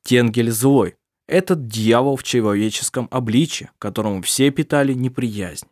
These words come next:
И в эти мгновения, лёжа в амбаре, измождённая, замёрзшая,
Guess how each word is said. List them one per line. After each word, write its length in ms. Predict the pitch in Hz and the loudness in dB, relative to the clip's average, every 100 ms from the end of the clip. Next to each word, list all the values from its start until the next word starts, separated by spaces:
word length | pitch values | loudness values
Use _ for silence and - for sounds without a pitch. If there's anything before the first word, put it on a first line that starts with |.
| _ _ _ _ _ _ _ _ _ _ _ _ _ _ _ _ _ _ _ | _ _ _ _ _ _ _ _ _ _ _ _ _ _ _ _ _ _ _
И 140 | 127 | 4
в 40 | 117 | 4
эти 160 | 110 | 4
мгновения, 680 | 117 110 110 101 120 135 - _ _ - _ | 2 2 0 2 2 0 -4 _ _ -20 _
лёжа 380 | 117 127 127 120 | 2 4 4 2
в 60 | 113 | 0
амбаре, 560 | 104 104 127 123 92 - _ - | 0 2 2 0 -2 -12 _ -4
измождённая, 840 | 113 123 127 101 123 135 104 - _ 110 | 0 2 2 2 2 2 0 -6 _ -8
замёрзшая, 800 | 107 131 123 135 - - 87 | 0 2 4 2 0 -6 -8